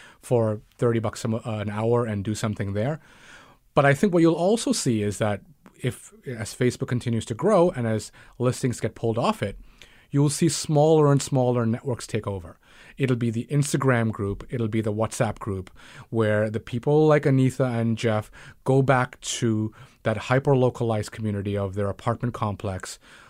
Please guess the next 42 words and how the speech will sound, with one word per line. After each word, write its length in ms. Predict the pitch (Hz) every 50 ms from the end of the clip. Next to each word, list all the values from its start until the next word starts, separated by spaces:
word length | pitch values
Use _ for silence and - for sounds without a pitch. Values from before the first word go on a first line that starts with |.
| - - -
or 100 | 120 113
a 40 |
couple 280 | - - 123 - - 120
of 80 | 113 -
subway 260 | - 117 107 107 104
stops, 440 | 98 - - 101 95 95 - - - - - - - _ -
and 160 | 139 127 123
then 100 | 120 117
they 160 | 120 117 113
just 160 | 110 117 110 110
use 440 | 107 107 131 156 165 175 151 135
that 300 | - 131 113 110 107 - - _ _ -
to 100 | - 143
be 80 | 127 120
able 200 | 113 107 110 107
to 180 | - - 117 - _ _ _ _ _ _ _ _
feed 220 | - 143 151 143
themselves 520 | 131 123 117 - - 120 101 101 107 101 -
and 240 | - 131 117 107 -
feed 280 | - - 120 110 110
others, 440 | 113 110 107 95 92 87 - - - - - - - - - - - -
and 100 | 156 139
hopefully 420 | 156 160 151 156 - 170 160 151
build 320 | 139 113 139 139 143 147 143
capital 640 | - 147 135 139 - 123 101 95 92 98 107 - _ _ _ _ - _
where 240 | _ 120 131 131 131
they 100 | 127 127
can 220 | 123 - 123 117 113
buy 540 | 110 117 110 110 110 107 104 104 104 107 - - - - - _ _
or 200 | 131 127 120 117
release 360 | 113 113 113 123 131 127 -
a 40 | 131
space 560 | - - - 101 101 101 95 - - - - - - _ _ _
in 180 | 160 143 135 127
their 120 | 120 113
neighborhood. 380 | 110 113 113 110 95 92 92 - _ _ _ _ _ _ _ _ _ _ _ _ _
But 140 | 147 143
then 80 | 180 185
I 80 | 185 185
also 340 | 180 196 214 226 - 202
see 240 | 175 - - 160 139
that, 300 | 131 123 123 120 123 -